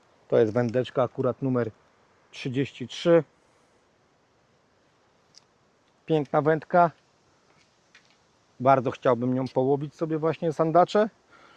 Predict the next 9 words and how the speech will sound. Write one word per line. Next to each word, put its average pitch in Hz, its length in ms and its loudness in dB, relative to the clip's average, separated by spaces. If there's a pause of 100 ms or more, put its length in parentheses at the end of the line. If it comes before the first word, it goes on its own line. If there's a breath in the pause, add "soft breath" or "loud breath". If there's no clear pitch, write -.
(180 soft breath)
No 185 100 4
i 175 80 2
trzecia 165 420 4
to - 120 -2
jest 139 360 0
ultra 156 360 2
delikatna 139 540 2
wędeczka 131 640 0
okoniowa 127 680 4